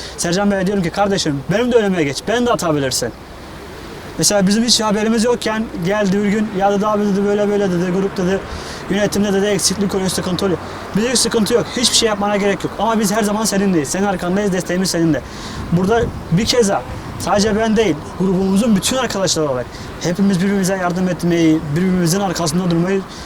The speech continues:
çok seviyoruz. Yani biz iki gruptan çıktık, biz aile olduk artık.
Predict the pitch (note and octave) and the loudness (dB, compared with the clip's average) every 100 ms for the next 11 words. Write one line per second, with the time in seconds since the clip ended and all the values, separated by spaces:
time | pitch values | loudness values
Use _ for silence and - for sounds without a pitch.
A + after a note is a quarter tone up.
0 | - - G3 - F#3 C#3 A#2 A2+ - - | -6 -2 0 2 2 0 0 -2 -8 -12
1 | - - D3+ E3 E3 G#3+ - A3+ A3+ F#3+ | -12 -8 -2 2 4 2 2 0 0 0
2 | A#3 A#3 G#3+ - D#3+ E3+ B3 - F3 F3 | -2 0 -2 -2 -2 0 -2 -2 0 0
3 | G3+ G3+ D#3+ D3 B2 - A#2 | 2 0 0 -2 -4 -4 -6